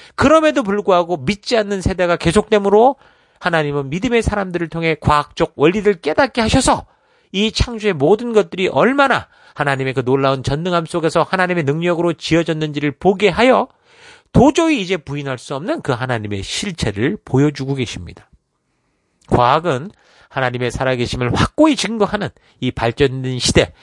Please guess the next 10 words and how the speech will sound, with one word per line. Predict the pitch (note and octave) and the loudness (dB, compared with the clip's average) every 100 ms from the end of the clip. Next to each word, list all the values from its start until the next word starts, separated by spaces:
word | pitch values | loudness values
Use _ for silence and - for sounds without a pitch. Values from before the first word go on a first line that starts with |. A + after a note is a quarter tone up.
| - - - | -20 -20 -14
샤머니즘의 | - - A#3+ A#3+ A#3 A3+ G#3 - G#3+ G#3 | -2 0 2 2 2 0 -6 -2 -2 -2
틀을 | - A#3 A3 - | -2 -2 -4 -4
깨고 | - - - A#3 | -6 -6 -2 0
나온 | F#3 G3 A3 | 2 2 0
시대, | G3+ - B3+ F#3+ - - - - | -2 0 0 0 -2 -18 -16 -4
바벨탑의 | - D#3 A#3 A3+ A3 A3+ A3 | 0 2 2 0 -2 -2 -2
틀을 | A#3+ B3+ A3+ - | -4 -4 -4 -6
깨고 | G3 A3 | -6 0
나온 | G#3+ G#3 G3+ | 2 2 2
시대에 | A#3 A3+ F#3+ A3 G3 | 0 2 4 4 4